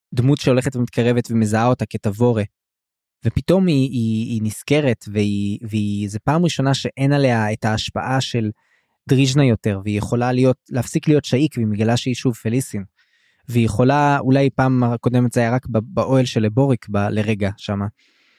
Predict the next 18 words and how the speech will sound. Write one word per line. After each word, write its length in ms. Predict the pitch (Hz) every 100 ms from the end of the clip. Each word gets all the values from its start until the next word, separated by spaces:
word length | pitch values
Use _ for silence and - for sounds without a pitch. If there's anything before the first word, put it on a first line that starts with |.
| _ - 107 107 117 107 107 104 101 101 101 101 - _ _ _ -
וכמובן 320 | 117 117 139
שתבור, 600 | - - 110 110 147 139
אה, 140 | 120
מתקרבת 540 | 107 - 117 113 165 151
אליה, 340 | 104 98 92 101
והולך 260 | 101 113
להיות 120 | 131 120
פה 120 | 110
דו-קרב, 420 | 120 - 104 95
אבל 220 | 95 101 98 _ _ _ -
פליסין 400 | 117 135 175 135
לא 120 | 117
אומרת 400 | 139 127 123 117
שום 220 | - 113
דבר, 320 | 104 98 95 95 - _ _ _ -
וזה 320 | 110 101 110
היה 200 | 117 156
כל 160 | -